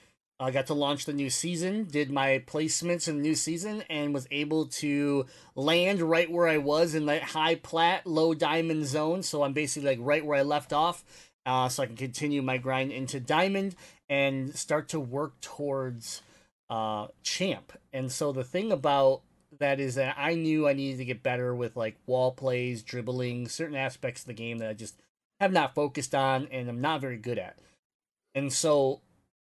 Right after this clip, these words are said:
my ga-, you know, yes, I love the fact that I got my diamond rewards, but my gaming moment is the fact that I was able to start practicing, uh, wall technique, dribbling techniques, and actually start to, it actually started to make sense to me, where I'm able to go up, take the ball,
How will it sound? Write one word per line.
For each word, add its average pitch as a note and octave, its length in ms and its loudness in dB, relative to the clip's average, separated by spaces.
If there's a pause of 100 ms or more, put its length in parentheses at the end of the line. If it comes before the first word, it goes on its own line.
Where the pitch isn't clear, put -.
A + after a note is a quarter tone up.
(380)
my D3 120 0
ga-, E3+ 220 -4 (140)
you F3+ 80 -2
know, D3+ 220 4
yes, F#3 300 4
I D#3+ 80 2
love D3+ 380 4
the C#3+ 140 0
fact D3 220 -2
that D3+ 60 -2
I C#3+ 40 -2
got C#3+ 120 0
my C#3 120 2
diamond C#3+ 320 0
rewards, C#3 400 0
but C#3 120 -4
my C3 160 -2
gaming D#3+ 280 -2
moment C#3 260 2
is B2+ 120 -4
the C3 60 -6
fact C3 280 -4
that C3+ 100 -2
I B2+ 80 0
was B2+ 140 -4
able C3+ 260 -2
to B2+ 480 -6
start C#3 300 -2
practicing, C3 920 -6 (100)
uh, A#2 320 -4
wall C3 360 2
technique, C3 560 -6
dribbling C3 380 -4
techniques, C3 480 -6
and C3+ 160 -10
actually D#3+ 420 -6
start C3+ 400 -4
to, C#3 160 -10
it C#3+ 80 -2
actually D3 280 -2
started D3 320 0 (400)
to F#3+ 60 -6
make C#3+ 220 -6
sense C#3+ 300 -6
to - 120 -10
me, A2+ 200 -8 (380)
where C#3 120 4
I'm C3+ 140 4
able D3 240 2
to C3 60 -6
go C3 180 4
up, G3+ 140 6 (100)
take F#3 200 -2
the G3+ 60 2
ball, D#3+ 440 8